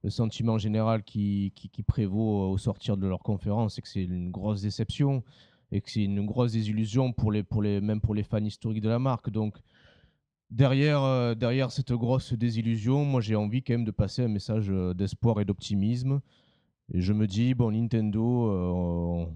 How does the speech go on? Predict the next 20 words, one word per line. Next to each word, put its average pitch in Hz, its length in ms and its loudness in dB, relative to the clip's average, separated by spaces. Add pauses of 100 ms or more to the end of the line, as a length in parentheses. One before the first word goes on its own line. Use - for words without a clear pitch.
(100)
on 95 60 -4
les 92 140 -2
a 95 80 -2
critiqués, 117 800 -2
on 95 80 0
les 90 100 -2
critique, - 560 -4
on 90 40 -2
les 85 100 -2
critiquera - 420 -10
encore 92 420 -4
s'il - 220 -10
le 90 80 -4
faut, 127 280 0
mais, 98 200 0
euh, 80 160 -2 (540)
c'est - 140 -2
une 101 40 2
entreprise, 101 540 -2
euh, 98 480 0